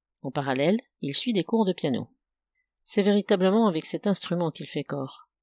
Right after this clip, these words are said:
Le piano nourrit l'esprit, car beaucoup de compositeurs centraux ont écrit pour lui. Sa famille s'installe à Colmar quand il a treize ans. Il s'inscrit alors au conservatoire de Colmar.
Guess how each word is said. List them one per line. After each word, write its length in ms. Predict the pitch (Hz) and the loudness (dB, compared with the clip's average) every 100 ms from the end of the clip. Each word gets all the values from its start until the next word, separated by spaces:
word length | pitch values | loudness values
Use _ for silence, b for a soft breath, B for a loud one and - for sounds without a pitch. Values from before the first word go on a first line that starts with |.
| _ _ _ _ _ | _ _ _ _ _
Le 100 | 190 | -4
piano 340 | - 240 277 | 6 8 10
nourrit 260 | 254 233 220 | 10 8 8
l'esprit, 500 | 196 180 - 156 160 _ _ _ | 4 0 -2 -2 -4 _ _ _
car 160 | - 170 | -2 0
beaucoup 260 | 196 - | 0 0
de 80 | 226 | 0
compositeurs 680 | 185 180 190 160 - 196 196 | 2 0 -2 -2 0 0 0
centraux 560 | - 214 - 160 175 - | -2 -2 -2 -4 -4 -6
ont 100 | 165 | -4
écrit 300 | 180 - 208 | -4 -6 -6
pour 180 | 156 123 | -4 -6
lui. 320 | 101 - - _ _ _ _ _ _ _ _ _ _ _ _ - | -6 -14 -20 _ _ _ _ _ _ _ _ _ _ _ _ -18
Sa 200 | - 185 | 0 2
famille 320 | 233 233 277 | 6 6 6
s'installe 420 | - 208 - 233 | 6 2 6 8
à 80 | 208 | 8
Colmar 440 | 185 175 190 214 | 6 6 4 4
quand 220 | - 160 165 | 0 -2 2
il 80 | |
a 60 | 147 | 2
treize 320 | - - 190 | 4 4 4
ans. 140 | 135 123 _ _ _ _ | 2 0 _ _ _ _
Il 80 | 143 | -6
s'inscrit 480 | - 135 - - 220 | -2 -2 -2 2 4
alors 240 | 143 156 | 4 2
au 80 | 143 | 0
conservatoire 640 | - 156 151 123 - 202 160 | -4 -4 -2 -2 0 -2 0
de 80 | |
Colmar. 500 | 123 175 139 101 - | 0 0 0 -4 -8